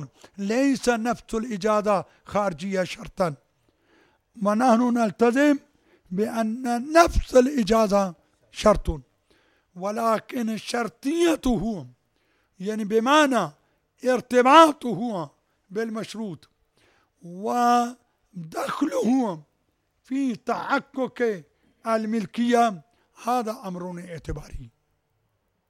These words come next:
والأمر الاعتباري هذا بيد الاعت-، المعتبر،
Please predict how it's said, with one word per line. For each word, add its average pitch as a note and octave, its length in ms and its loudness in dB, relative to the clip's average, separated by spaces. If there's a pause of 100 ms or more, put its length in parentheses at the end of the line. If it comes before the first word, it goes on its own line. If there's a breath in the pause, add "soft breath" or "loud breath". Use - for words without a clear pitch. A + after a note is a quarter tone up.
(1200 soft breath)
والأمر B3 760 2
الاعتباري G#3+ 800 0 (560)
هذا G#3+ 340 -4
بيد G#3+ 580 -6 (360)
الاعت-، F#3+ 420 -12
المعتبر، D#3 560 -10